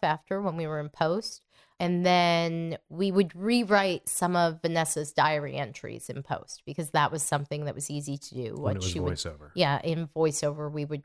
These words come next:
Speaker 1: rewrite what she was saying. And, and that was something where there was flexibility to do that.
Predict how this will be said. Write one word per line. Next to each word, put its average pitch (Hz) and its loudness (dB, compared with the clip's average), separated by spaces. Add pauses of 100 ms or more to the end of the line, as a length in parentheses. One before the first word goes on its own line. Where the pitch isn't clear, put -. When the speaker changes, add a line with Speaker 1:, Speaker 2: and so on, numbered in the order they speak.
Speaker 1:
rewrite 139 0 (480)
what 156 4 (100)
she - -8
was 151 -4
saying. 147 2
And, 135 -8 (120)
and 170 -2
that 165 2
was 160 -2
something 147 -2 (120)
where 147 -6
there 143 2
was 131 -8 (380)
flexibility 143 0
to - -14
do 147 -6
that. 131 -6